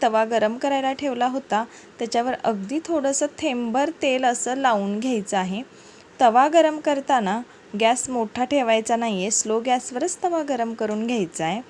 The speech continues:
आता आपण ह्याच्यावर फुलकी टाकलेली आहे. आता ही नाचणीची फुलकी टाकल्यानंतर एक चार ते पाच सेकंदानंतर लगेच पलटी मारायची आहे आणि कॉटनच्या कपड्याने किंवा हाताने असे छान फिरवून घ्यायचे आहे,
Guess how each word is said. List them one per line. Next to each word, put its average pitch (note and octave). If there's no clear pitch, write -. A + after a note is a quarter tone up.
आता A3+
आपण C4+
ह्याच्यावर D4
फुलकी B3+
टाकलेली G#3+
आहे. F3
आता B3
ही F4
नाचणीची D4
फुलकी E4
टाकल्यानंतर G3+
एक C#4+
चार C#4
ते F4+
पाच C4+
सेकंदानंतर B3
लगेच A#3+
पलटी A#3+
मारायची G3+
आहे F#3
आणि D4
कॉटनच्या C#4+
कपड्याने G3+
किंवा C#4+
हाताने C4
असे B3+
छान D#4
फिरवून A3+
घ्यायचे G3+
आहे, G3